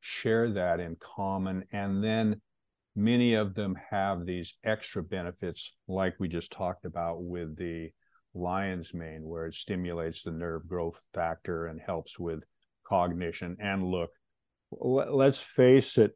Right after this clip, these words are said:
<laughs> Anne Marie, at my age, anything that can help with cognition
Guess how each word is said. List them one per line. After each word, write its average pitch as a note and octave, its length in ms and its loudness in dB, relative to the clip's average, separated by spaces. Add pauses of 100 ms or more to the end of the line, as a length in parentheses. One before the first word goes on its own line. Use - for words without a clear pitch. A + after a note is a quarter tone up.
<laughs> - 80 -20
Anne A2+ 320 6
Marie, G#2 400 4 (540)
at A2+ 280 4 (560)
my B2 360 4
age, C3 640 8 (200)
anything C3+ 560 4
that G2 140 0
can F#2+ 140 -2
help F#2+ 320 0
with F2+ 160 -2
cognition F2+ 760 0